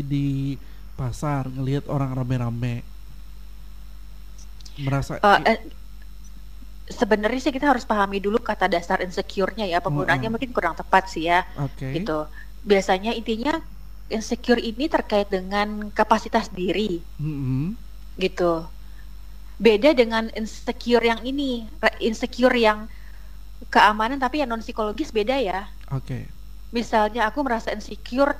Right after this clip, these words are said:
Speaker 2: takut ma-, udah jalan malam-malam takut ada perampok, itu beda ya insecure-nya. Ini kalau
Speaker 1: Hmm.
Speaker 2: konteks insecure-nya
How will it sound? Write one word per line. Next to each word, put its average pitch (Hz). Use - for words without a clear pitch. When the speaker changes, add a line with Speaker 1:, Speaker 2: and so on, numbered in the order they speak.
Speaker 2:
takut 214
ma-, 202
udah 202
jalan 202
malam-malam 196
takut 214
ada 196
perampok, 196
itu 277
beda 202
ya 214
insecure-nya. 202
Ini 262
kalau 208
Speaker 1:
Hmm. -
Speaker 2:
konteks -
insecure-nya 196